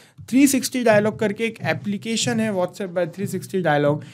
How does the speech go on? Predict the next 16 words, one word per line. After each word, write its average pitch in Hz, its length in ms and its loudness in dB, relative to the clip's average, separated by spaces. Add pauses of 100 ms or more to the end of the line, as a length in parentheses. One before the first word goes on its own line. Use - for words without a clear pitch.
(220)
इसका 254 280 6
हम 233 160 6
यूज़ 220 240 0
करेंगे 175 420 0
WhatsApp 160 380 0
पे 202 180 -8
मैसेज 160 360 -4
सेंड 143 260 -4
करने 139 260 -6
के 139 120 -8
लिए। 139 120 -4
थ्री 226 280 -6
सिक्सटी 240 320 -6
डायलॉग 220 560 2
के 240 100 2
पास 208 460 4